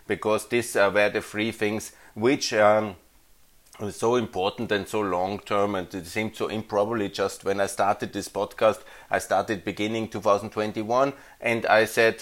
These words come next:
that, uh, they should join, uh, Finland should join nato, Finland should, uh, join, of course, um, uh, also Finland nato, Sweden nato, Denmark. Um, actually, I didn't even hope that this would be possible, <laughs> and it is now all happening.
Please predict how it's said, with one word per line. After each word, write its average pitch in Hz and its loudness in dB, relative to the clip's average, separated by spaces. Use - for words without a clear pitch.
that, 104 0
uh, 107 0
they 107 0
should 104 -4
join, 120 2
uh, 98 -6
Finland 113 -4
should 127 -6
join 127 0
nato, 120 0
Finland 117 -2
should, 113 -4
uh, 107 0
join, 117 -2
of - -2
course, 107 -2
um, 98 4
uh, 90 2
also 90 -2
Finland 107 0
nato, 113 -2
Sweden 123 -4
nato, 110 0
Denmark. 110 4
Um, 90 2
actually, 95 0
I 90 6
didn't 98 -4
even 98 -4
hope 107 2
that 87 -4
this 104 -6
would 98 -6
be 92 -4
possible, 104 -2
<laughs> - -16
and 110 2
it 107 -2
is 117 -4
now 98 4
all 90 0
happening. 87 -4